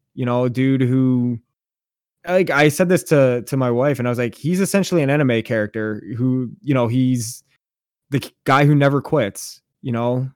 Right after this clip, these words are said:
he was Short Round, he was Data, he was, you know, in all these movies growing up and kind of, you know, went into the background and came back and won. So it's just,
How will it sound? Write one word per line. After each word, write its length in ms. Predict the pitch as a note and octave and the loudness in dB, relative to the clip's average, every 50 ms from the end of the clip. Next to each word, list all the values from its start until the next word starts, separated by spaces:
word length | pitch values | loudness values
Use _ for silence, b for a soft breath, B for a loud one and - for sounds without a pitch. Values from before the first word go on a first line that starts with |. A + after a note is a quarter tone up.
| _ _ | _ _
he 160 | - - B2 | -6 -4 -2
was 160 | A#2+ A#2 A2+ - | -2 -2 -4 -4
Short 320 | - - C#3+ C3+ C3+ C3 | -2 0 2 2 2 2
Round, 380 | C#3 C3+ C#3 C3+ C#3 C3+ C3 A2+ | 0 0 2 2 2 0 0 0
he 100 | A#2 A2+ | -2 -4
was 140 | G#2+ G2+ | -4 -4
Data, 640 | G#2 A#2+ B2+ B2+ C3 C3 C3 C3 C3 C3 C3 C3 C3 A#2 | -4 -2 0 2 2 2 2 2 2 2 2 0 0 -2
he 200 | - - A#2+ A#2 | -2 -4 -4 -2
was, 460 | A2+ A2+ A2+ A2 A2 G#2 G2+ - - b b b _ _ _ _ _ _ _ _ - | -2 -2 -2 -4 -4 -6 -8 -12 -18 b b b _ _ _ _ _ _ _ _ -8
you 80 | B2 | -4
know, 240 | A#2+ A2+ A2+ A2+ A#2 | -2 -2 -2 -2 -4
in 100 | A#2+ B2+ | -2 -2
all 160 | B2 A#2+ C3 | 0 2 2
these 160 | C3+ C3+ B2+ A#2+ | 2 2 2 2
movies 240 | C3 C3 B2+ A#2+ | 2 2 2 0
growing 240 | A#2+ B2+ B2 B2+ B2 | 0 0 2 2 2
up 160 | B2 A#2 G#2+ | 0 0 -2
and 100 | A#2 A2+ | -2 -4
kind 240 | - A#2 B2 B2 B2 | -2 -2 -2 0 0
of, 240 | A#2+ A#2 A2 G#2 A#2+ _ _ _ _ _ _ _ _ _ _ _ _ _ _ _ _ _ _ - | 0 -2 -4 -6 -10 _ _ _ _ _ _ _ _ _ _ _ _ _ _ _ _ _ _ -4
you 80 | D3 | -2
know, 100 | C#3 C3 | 0 2
went 180 | B2 C3 C#3 C#3+ | 2 0 0 0
into 60 | C#3+ | 0
the 60 | C3 | 0
background 480 | A#2 A2+ C3 C3 C3 - B2+ A#2+ A2+ A2+ | 0 0 0 0 0 0 0 -2 0 -2
and 100 | A2+ A2 | -4 -4
came 200 | - C3 B2+ A#2+ | -4 -2 -2 0
back 260 | A2+ A2+ A2+ A#2+ - | 0 0 0 0 -2
and 160 | C3 A#2 A2 | -2 -2 -2
won. 400 | A2 A#2 A#2 A2+ G#2+ G#2 G#2 G#2 | -2 -2 -2 -2 -2 -4 -6 -6
So 320 | G#2 - - A2+ A2 A2 A2 | -8 -8 -6 -4 -4 -4 -4
it's 180 | A#2+ B2+ - | -6 -8 -10
just, 220 | - - C3 - | -12 -14 -14 -14